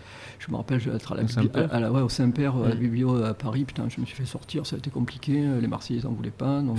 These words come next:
Speaker 1: euh, j'avais pas de titre universitaire, je leur explique mon truc, ils s'en foutaient complet.
Speaker 2: Mm.
Speaker 1: Donc, euh, bon, je fais avec. Et puis, je, à Marseille, je me débrouille, euh, pour rentrer à la fac. Euh, non, je me débrouille de faire du, je me
Speaker 2: Oui,
Speaker 1: débrouille
Speaker 2: parce
Speaker 1: de,
Speaker 2: que,
Speaker 1: voilà.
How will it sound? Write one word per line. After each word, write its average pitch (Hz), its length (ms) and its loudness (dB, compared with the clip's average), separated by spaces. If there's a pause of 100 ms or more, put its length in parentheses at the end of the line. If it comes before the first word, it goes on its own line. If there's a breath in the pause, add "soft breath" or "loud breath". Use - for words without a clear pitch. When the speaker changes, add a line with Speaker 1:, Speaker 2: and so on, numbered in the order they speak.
(120)
Speaker 1:
euh, 107 300 -2
j'avais 110 180 0
pas 117 120 -2
de 107 80 -4
titre - 260 -6
universitaire, 131 720 -2
je 113 60 -2
leur 120 100 -2
explique - 280 -8
mon 117 160 0
truc, 123 220 -4
ils - 60 -12
s'en - 120 -4
foutaient - 220 -10
complet. 135 360 -2 (580 loud breath)
Speaker 2:
Mm. 110 40 0 (140)
Speaker 1:
Donc, 127 340 2
euh, 110 960 4
bon, 113 380 2
je 131 80 -2
fais 139 100 2
avec. 127 380 2
Et - 20 0
puis, - 160 -4
je, 123 100 0
à 107 220 2
Marseille, 123 380 2
je 127 100 -2
me 117 80 0
débrouille, 127 540 4
euh, 110 680 2
pour 127 180 -2
rentrer 117 280 -2
à 117 40 -2
la 113 80 -2
fac. 135 480 -2
Euh, 107 1300 0 (140)
non, 117 240 0
je 107 100 -4
me 117 120 0
débrouille 120 300 0
de 123 100 -2
faire 123 260 -4
du, 113 160 -6
je 107 320 -6
me 127 60 -2
Speaker 2:
Oui, 110 60 0
Speaker 1:
débrouille 175 160 6
Speaker 2:
parce 131 160 8
Speaker 1:
de, - 60 0
Speaker 2:
que, 143 60 6
Speaker 1:
voilà. 127 160 4